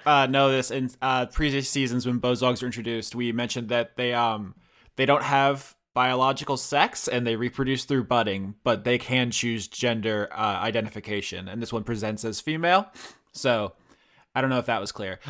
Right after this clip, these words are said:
I also realized later that in, um, the, the Others team, Spore and Veltari were both a-, agender species. That wasn't intentional, but it definitely, uh, le-, lends, uh,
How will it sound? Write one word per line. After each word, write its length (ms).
I 60
also 260
realized 400
later 260
that 340
in, 360
um, 400
the, 360
the 140
Others 460
team, 480
Spore 480
and 80
Veltari 560
were 100
both 460
a-, 240
agender 600
species. 680
That 180
wasn't 280
intentional, 720
but 100
it 80
definitely, 400
uh, 240
le-, 280
lends, 640
uh, 340